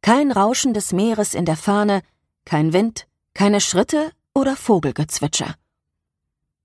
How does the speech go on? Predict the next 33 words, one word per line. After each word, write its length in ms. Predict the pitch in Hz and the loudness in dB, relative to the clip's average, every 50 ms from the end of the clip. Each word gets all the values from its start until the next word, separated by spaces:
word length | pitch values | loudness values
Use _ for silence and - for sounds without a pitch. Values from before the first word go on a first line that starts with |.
| _ - | _ -4
Die 80 | - | -2
unheilvolle 580 | - 226 254 240 233 220 208 - 214 202 208 190 | 0 2 2 4 4 2 4 4 4 4 4 2
Stille 380 | - - 220 220 220 202 180 | 0 2 2 2 2 2 2
wurde 180 | 185 185 185 185 | 2 2 2 2
nur 180 | 185 196 233 247 | 2 0 0 0
von 220 | - 214 180 165 | 0 0 0 0
Tarrats 400 | 156 - 180 226 220 170 - - | 0 0 0 0 0 0 -2 -4
Fluchen 400 | - - 185 196 208 - 220 - | -6 -4 -2 -2 -2 -2 -2 -2
unterbrochen, 600 | - 156 156 - 160 156 - 156 156 - 185 190 - - - - - | 0 -2 2 2 0 2 2 0 0 2 0 -2 -2 -6 -14 -6 -4
als 140 | 175 175 - | -2 0 2
er 100 | 180 170 | 2 4
seine 280 | 185 185 185 175 160 | 4 4 4 2 2
Hand 180 | 185 202 254 - | 2 0 0 0
aus 160 | - 160 - | 0 0 2
meiner 320 | 156 165 226 226 175 156 | 0 2 2 2 2 2
riss 220 | 143 185 - - - | 2 0 0 0 -2
und 140 | - 175 - | -2 0 0
von 180 | 185 175 170 | 0 0 0
Creon 420 | 160 - - 196 254 220 175 160 151 | -2 -2 -2 0 0 2 2 2 2
wegtaumelte, 680 | 180 214 - - 196 180 175 175 165 156 185 180 160 - - - - | 0 -2 -2 0 2 2 4 4 2 4 4 2 2 0 -6 -10 -4
bis 140 | - 262 - | -2 -2 0
er 140 | - 269 226 | 0 0 0
gegen 240 | 233 240 247 240 196 | 0 0 0 0 -2
die 140 | 202 170 | 0 0
Wand 180 | 180 208 285 - | 2 2 2 0
stieß 320 | - - 208 240 302 - | -2 -2 -2 -2 -2 -2
und 160 | - 208 - 214 | -2 -2 -2 -2
wie 100 | - - | -2 -2
eine 160 | 190 185 165 | 0 0 -2
Stoffpuppe 680 | - - 208 294 - - - - - 254 - 247 214 | 0 0 -2 -2 -2 -6 -6 -4 -4 -2 0 -2 -2
zu 180 | - - 196 151 | 0 0 -2 0
Boden 340 | - 156 196 277 - 110 135 | 0 0 0 0 -2 -4 -6
fiel. 320 | - - - 160 117 185 | -4 -4 -2 -2 -2 -2